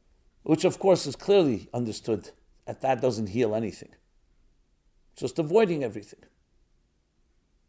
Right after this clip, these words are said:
And you see this often, that this becomes the,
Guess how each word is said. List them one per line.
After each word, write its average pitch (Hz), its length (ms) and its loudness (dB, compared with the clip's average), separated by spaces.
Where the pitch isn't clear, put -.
And 107 120 -6
you 113 60 0
see 127 220 -2
this 123 200 -2
often, 139 480 0
that 110 160 -2
this 123 160 -2
becomes 110 480 -6
the, 101 320 -2